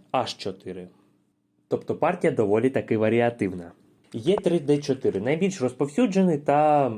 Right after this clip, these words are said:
гарний варіант для білих. В чорних є декілька варіантів відповіді. Наприклад, розмін тут, розмін тут, можна бити і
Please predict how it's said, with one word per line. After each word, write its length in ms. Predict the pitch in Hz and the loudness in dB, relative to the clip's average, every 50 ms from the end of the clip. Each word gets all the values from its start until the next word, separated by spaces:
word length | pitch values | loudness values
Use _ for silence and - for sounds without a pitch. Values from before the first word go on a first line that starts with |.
| - - - | -10 -8 -8
гарний 380 | 98 104 131 143 143 135 120 | -2 0 0 0 2 0 0
варіант 360 | 110 107 107 113 117 113 110 | 2 2 2 2 0 0 -2
для 140 | 107 113 120 | 0 0 0
білих. 460 | 117 104 101 95 87 85 - - _ _ _ _ _ _ _ _ _ | 0 0 -2 -4 -4 -4 -6 -12 _ _ _ _ _ _ _ _ _
В 40 | - | -2
чорних 320 | 190 202 214 196 190 - | -2 0 0 -2 -2 -4
є 60 | 117 | -4
декілька 440 | 104 131 160 156 151 131 - - 107 | 0 0 -2 0 0 -4 -4 -4 -2
варіантів 460 | 101 104 110 131 135 131 131 123 107 | -2 0 0 0 0 -2 -4 -8 -8
відповіді. 460 | 101 104 95 - - - 90 87 95 98 | -8 -10 -12 -12 -12 -14 -12 -12 -8 -6
Наприклад, 520 | 120 131 123 - 117 101 - - 92 90 _ - - | -6 -6 -4 -4 -8 -8 -8 -10 -16 -16 _ -16 -6
розмін 520 | - 117 117 127 123 107 110 113 110 113 117 - | -4 0 2 2 0 0 -2 -6 -6 -6 -6 -2
тут, 380 | - 208 220 226 226 226 - _ _ | 0 0 0 -2 -6 -10 -18 _ _
розмін 540 | - 117 117 127 131 123 123 120 113 110 110 | -6 0 2 2 2 2 0 -4 -4 -4 -4
тут, 380 | 110 - 185 220 226 226 - - _ | 0 2 2 2 2 -2 -8 -18 _
можна 380 | - 127 143 147 127 135 139 139 | -4 0 0 0 0 0 0 -2
бити 360 | 127 135 143 143 143 143 135 123 - - - | 0 2 2 0 2 2 0 0 0 -6 -6
і 160 | - 135 139 | -2 0 0